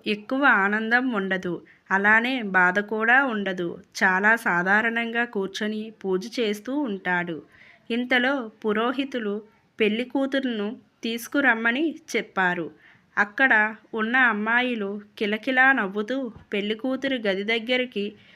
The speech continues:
పరుగులాంటి నడకతో వచ్చి, "పెళ్లి కూతురని తీసుకురమ్మంటున్నారు" అంటారు. అక్కడ పెళ్లి కూతురు గదిలో ఉన్న అమ్మాయిలు అలాగే అని పెళ్లి కూతురుని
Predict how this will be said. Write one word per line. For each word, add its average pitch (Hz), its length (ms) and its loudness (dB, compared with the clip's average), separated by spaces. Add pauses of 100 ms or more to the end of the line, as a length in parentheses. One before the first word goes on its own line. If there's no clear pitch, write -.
(220)
పరుగులాంటి 233 840 2 (100)
నడకతో 220 540 -2
వచ్చి, 208 500 -4 (340)
"పెళ్లి 214 240 2
కూతురని 247 720 0 (220)
తీసుకురమ్మంటున్నారు" 233 1300 -2 (100)
అంటారు. 180 580 0 (480)
అక్కడ 220 520 2 (120)
పెళ్లి 208 220 0
కూతురు 262 420 -2
గదిలో 220 460 0
ఉన్న 226 520 0
అమ్మాయిలు 214 800 2 (120)
అలాగే 214 640 2 (140)
అని 214 340 0 (160)
పెళ్లి 202 240 0
కూతురుని 254 720 -2